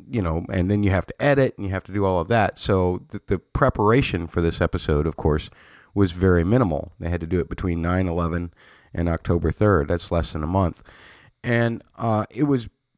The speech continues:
beautifully done because actually by placing it in these, just this few number of sets, it feels more like a personal talk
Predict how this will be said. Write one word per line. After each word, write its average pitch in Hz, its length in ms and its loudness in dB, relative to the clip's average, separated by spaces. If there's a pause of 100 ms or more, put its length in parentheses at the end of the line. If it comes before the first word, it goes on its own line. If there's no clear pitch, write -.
(800)
beautifully 143 540 0
done 160 380 0
because 113 720 0
actually 131 580 0
by 113 280 -2
placing 156 460 -2
it 107 120 -2
in 107 120 0
these, 107 260 -4
just - 260 -6
this 101 160 -4
few 135 300 -2
number 110 340 2
of 85 80 0
sets, - 520 0 (420)
it 113 180 -6
feels 156 460 2
more 113 240 2
like 104 300 2
a - 80 0
personal 113 460 2
talk - 500 0